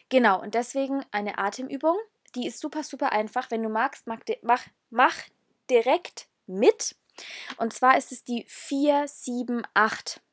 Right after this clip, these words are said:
Atmung. Und die wird vor allem zum Einschlafen genutzt. Also das kannst du super gerne einfach mal vorm Schlafengehen ausprobieren. Ähm, und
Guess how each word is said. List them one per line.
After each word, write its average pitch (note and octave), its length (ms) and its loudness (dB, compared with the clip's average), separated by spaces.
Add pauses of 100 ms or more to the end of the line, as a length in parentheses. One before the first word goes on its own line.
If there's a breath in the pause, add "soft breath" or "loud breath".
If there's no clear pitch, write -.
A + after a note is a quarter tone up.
Atmung. G3+ 520 0 (600 loud breath)
Und A#3 500 2 (680)
die D4 320 2
wird C4 160 4
vor - 220 -4
allem B3 520 4 (920)
zum - 160 -6
Einschlafen G#3 600 0
genutzt. G3+ 420 -2
Also G3+ 120 -2
das G3 80 -10
kannst G#3+ 220 -4
du A3 40 -12
super D4+ 280 -2
gerne A#3+ 300 0
einfach A3 240 -4
mal G#3+ 160 2
vorm G#3 180 -6
Schlafengehen A3+ 600 2
ausprobieren. G3 800 -2 (920 loud breath)
Ähm, A3 680 2 (1300)
und A#3 580 4